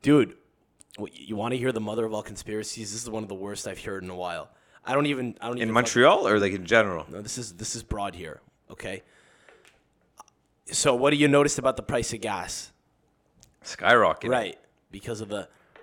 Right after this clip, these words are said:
Speaker 1: fact that Russia supplies a ton
Speaker 2: And
Speaker 1: of
Speaker 2: fu-,
Speaker 1: gas for
Speaker 2: funny,
Speaker 1: Europe,
Speaker 2: funny side note, I
Speaker 1: right?
Speaker 2: saw a tweet, uh, a, a screenshot from the movie I Am Legend, right, with Will Smith when, like, the world was ending,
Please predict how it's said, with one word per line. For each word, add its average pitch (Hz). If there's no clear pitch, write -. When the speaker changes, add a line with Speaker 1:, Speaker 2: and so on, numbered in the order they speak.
Speaker 1:
fact 101
that 107
Russia 104
supplies -
a -
ton -
Speaker 2:
And 117
Speaker 1:
of 120
Speaker 2:
fu-, 110
Speaker 1:
gas -
for 123
Speaker 2:
funny, 156
Speaker 1:
Europe, 104
Speaker 2:
funny 147
side 131
note, 120
I 104
Speaker 1:
right? 101
Speaker 2:
saw 127
a 113
tweet, 120
uh, 95
a, 95
a -
screenshot 120
from 104
the 98
movie 104
I 104
Am 98
Legend, 101
right, 98
with 95
Will 92
Smith -
when, 95
like, 87
the 92
world 92
was 110
ending, 123